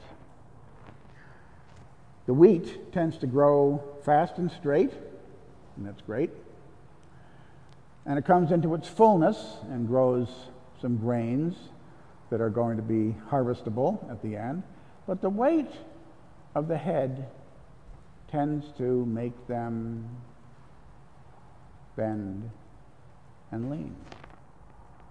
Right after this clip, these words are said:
The weeds, however, the darnel, stay straight up the whole time because they know they're right. "Here I am. Here I am.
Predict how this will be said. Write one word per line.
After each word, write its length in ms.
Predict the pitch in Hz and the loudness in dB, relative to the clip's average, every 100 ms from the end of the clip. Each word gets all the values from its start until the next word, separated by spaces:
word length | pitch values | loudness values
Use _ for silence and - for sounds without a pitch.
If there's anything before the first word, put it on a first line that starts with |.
| - - - - - - - - - - - - - - | -20 -16 -14 -14 -18 -20 -20 -20 -20 -20 -20 -20 -20 -4
The 60 | 139 | 8
weeds, 340 | 175 269 220 - - | 10 10 6 0 -4
however, 360 | 151 120 117 131 | 0 0 2 2
the 100 | 135 | 4
darnel, 580 | 151 175 139 110 135 - - - - | 6 4 2 -2 -4 -8 -16 -20 -20
stay 380 | - - 165 156 | -20 4 6 6
straight 520 | 139 - - 160 226 | 4 -6 4 10 10
up 140 | 208 - - - - - - - | 8 2 -8 -14 -18 -20 -20 -16
the 100 | - | -12
whole 240 | 117 131 131 | -4 -2 0
time 340 | 127 104 82 - - - - - - | -4 -8 -10 -16 -20 -20 -20 -14 -6
because 320 | 117 120 113 | -4 -2 -2
they 140 | 123 | -2
know 240 | 123 156 170 | 2 2 4
they're 180 | 165 151 | 4 2
right. 260 | 131 95 - - - - - - - - - - - - - - - - - - - - - - - - - - - | 0 -4 -12 -20 -20 -20 -18 -20 -20 -20 2 2 2 -6 -18 -20 -20 -20 -20 -20 -20 -20 -20 -20 -20 -20 -20 -16 12
"Here 200 | 208 269 | 12 12
I 160 | 269 277 | 12 12
am. 680 | 262 262 285 285 330 339 - - - - - - - - - - | 12 10 10 6 2 -2 -6 -14 -18 -20 -20 -20 -20 -20 -18 6
Here 220 | 185 233 | 8 8
I 160 | 220 208 | 6 4
am. 600 | 185 175 175 165 160 | 4 4 2 2 -2